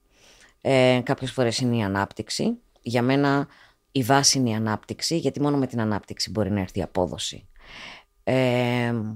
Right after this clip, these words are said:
κάποιες φορές σε πιο μικρές ηλικίες είναι το να μάθει να χρησιμοποιεί και το μυαλό του, ε,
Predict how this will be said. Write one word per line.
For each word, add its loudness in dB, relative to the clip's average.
κάποιες -4
φορές -2
σε -6
πιο -4
μικρές -4
ηλικίες 0
είναι 2
το 0
να 4
μάθει 0
να -2
χρησιμοποιεί -2
και -6
το -4
μυαλό 2
του, -6
ε, 0